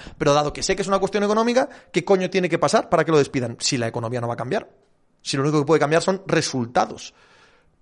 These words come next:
Yo estoy convencido, convencido al cien por cien de que Koeman quiere que lo echen. Estoy seguro. Que está haciendo todo lo posible para que le echen. Le paguen sus doce, trece millones y pa' casa. Pero, <laughs> de momento no lo consigue. Ignaleos, cuéntame, cuéntanos,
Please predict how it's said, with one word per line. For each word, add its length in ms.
Yo 120
estoy 140
convencido, 560
convencido 580
al 60
cien 140
por 100
cien 240
de 160
que 420
Koeman 240
quiere 220
que 80
lo 80
echen. 340
Estoy 160
seguro. 360
Que 80
está 140
haciendo 160
todo 140
lo 40
posible 280
para 120
que 80
le 60
echen. 220
Le 80
paguen 240
sus 180
doce, 180
trece 200
millones 420
y 100
pa' 120
casa. 320
Pero, 300
<laughs> 40
de 140
momento 280
no 60
lo 100
consigue. 520
Ignaleos, 560
cuéntame, 720
cuéntanos, 640